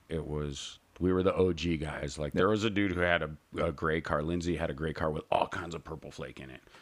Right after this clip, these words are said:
Speaker 1: But my car was just sick. It was like a bass boat.
Speaker 2: Yeah.
Speaker 1: And I remember, like, and so people
Speaker 2: <laughs>
Speaker 1: kinda, like, loved that. And then when I went from that to the four-door, uh, I got a four-door R thirty-two, and I painted that, like, murder green.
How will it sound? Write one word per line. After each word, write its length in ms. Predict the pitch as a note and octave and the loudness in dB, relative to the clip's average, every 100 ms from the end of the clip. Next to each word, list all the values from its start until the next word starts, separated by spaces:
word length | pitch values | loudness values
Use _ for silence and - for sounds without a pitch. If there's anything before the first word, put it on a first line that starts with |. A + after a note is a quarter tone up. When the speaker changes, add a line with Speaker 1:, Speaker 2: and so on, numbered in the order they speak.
| - _ | -20 _
Speaker 1:
But 140 | D2+ C#2 | -10 -8
my 120 | D2+ | -8
car 240 | - D#2 | -6 -4
was 180 | D2 C#2+ | -6 -8
just 300 | C2+ C2 - | -8 -6 -4
sick. 200 | C#2 - | -6 -8
It 40 | |
was 140 | D#2 E2 | -6 -4
like 120 | E2+ | -6
a 60 | - | -8
bass 340 | - C#2 C2+ | -6 -6 -6
boat. 300 | C#2+ A#1+ G#1+ _ - - | -8 -8 -10 _ -16 -2
Speaker 2:
Yeah. 160 | F#2+ G1+ - - | -2 -2 -12 -10
Speaker 1:
And 140 | - E2+ | -2 0
I 40 | |
remember, 260 | E2+ E2 E2 | 0 0 0
like, 180 | F2 D2+ | 0 0
and 180 | G#2 G2+ | 0 0
so 160 | - G#2+ | 2 2
people 460 | A2 B2 D#3+ D3+ C#3+ | 4 2 6 4 4
Speaker 2:
<laughs> 120 | A#2+ | 2
Speaker 1:
kinda, 180 | B2+ A#2 | 4 4
like, 240 | F#2+ D2+ | 0 -2
loved 380 | D#2+ E2 F2+ D#2 | -2 0 0 -2
that. 220 | C#2+ D2 | -6 -4
And 160 | F2+ F#2 | -2 2
then 100 | F#2+ | 2
when 120 | G2+ | 2
I 40 | G2 | 4
went 180 | A#2 - | 2 2
from 140 | G#2+ | 2
that 200 | G#2 G#2 | 2 0
to 80 | - | -2
the 100 | F2+ | -2
four-door, 680 | - F#2+ G2 F#2 E2+ E2 D#2+ _ _ _ _ D#2+ | 0 2 2 2 2 0 -2 _ _ _ _ -4
uh, 80 | |
I 80 | D#2+ | -2
got 160 | D#2+ F#2+ | 0 0
a 40 | |
four-door 420 | - F#2+ F#2+ F#2 F2+ | 0 0 2 0 0
R 140 | F2 | 0
thirty-two, 480 | - F2+ E2 - F2+ | 0 -2 -2 -2 -2
and 80 | D#2 | -2
I 40 | E2 | -4
painted 320 | - F#2+ D#2+ | -2 -2 -2
that, 260 | E2 D2+ D#2 | -4 -4 -8
like, 140 | C#2 - - | -10 -14 -10
murder 420 | D#2 E2+ E2+ E2 | -4 0 0 -2
green. 540 | C#2 D#2 D#2 D#2+ E2+ | -6 -6 -2 -2 -4